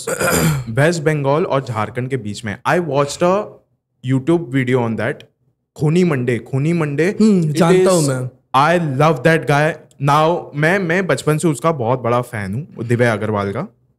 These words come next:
Speaker 1: Khoni मंडे। बचपन से देखता था उनको।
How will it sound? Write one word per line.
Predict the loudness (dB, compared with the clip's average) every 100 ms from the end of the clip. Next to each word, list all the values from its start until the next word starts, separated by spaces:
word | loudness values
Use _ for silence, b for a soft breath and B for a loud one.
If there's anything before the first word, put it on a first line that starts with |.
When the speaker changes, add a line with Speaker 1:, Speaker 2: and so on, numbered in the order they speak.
| _ -4
Speaker 1:
Khoni | 0 0 -2 -6 -8
मंडे। | -6 -4 -4 -6 _ _ _ _ _ _ _ _ _ -6
बचपन | -2 -4 0 2
से | 2 2
देखता | 0 -4 -6
था |
उनको। | -6 -8 -12